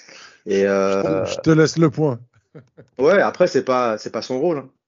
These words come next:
Speaker 1: Il est, euh, il est sentinelle, c'est pas à lui de prendre le ballon et courir, euh, droit au but. Ça, c'est
Speaker 2: D'accord.
Speaker 1: plus du Vitinha ou du Zaire Emery qui doivent le faire. Vitinha l'a très bien fait d'ailleurs. Et, euh, du coup, en top trois, j'hésitais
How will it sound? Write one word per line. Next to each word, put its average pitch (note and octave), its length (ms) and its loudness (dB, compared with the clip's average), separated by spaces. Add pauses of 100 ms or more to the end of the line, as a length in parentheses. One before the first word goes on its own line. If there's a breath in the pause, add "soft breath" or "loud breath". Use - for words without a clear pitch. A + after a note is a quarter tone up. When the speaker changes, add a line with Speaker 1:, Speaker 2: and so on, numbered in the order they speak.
(100)
Speaker 1:
Il G2 220 -6
est, G#2+ 140 4
euh, F#2 680 -2
il G2 120 -4
est G2+ 80 0
sentinelle, A#2 680 2
c'est F2 140 -6
pas G2+ 140 0
à F#2+ 80 0
lui A#2+ 240 -4
de G2 240 0
prendre G2+ 240 -6
le F#2+ 80 0
ballon A2+ 340 0
et G2 160 -2
courir, G#2+ 340 0
euh, F#2 160 0
droit G2+ 240 0
au G2+ 60 0
but. D#3 300 -10 (720)
Ça, A2+ 100 -4
c'est G2+ 200 -8
Speaker 2:
D'accord. F#2 100 -12
Speaker 1:
plus - 280 -10
du G2+ 200 -8
Vitinha G#2+ 500 0
ou A#2+ 80 2
du G2 600 -8
Zaire G2 280 0
Emery A#2 300 -2
qui A#2 120 -10
doivent G2 200 -2
le G2+ 80 -2
faire. D3+ 240 -6 (540)
Vitinha A2 440 -2
l'a G#2 80 4
très G#2 180 -4
bien G#2 140 -4
fait D3 160 2
d'ailleurs. C3 300 2 (320)
Et, G#2+ 180 2
euh, G#2 260 4
du G2 200 -14
coup, C#3+ 140 -4
en B2 100 2
top G2+ 200 -14
trois, C#3+ 220 4
j'hésitais G#2+ 720 -6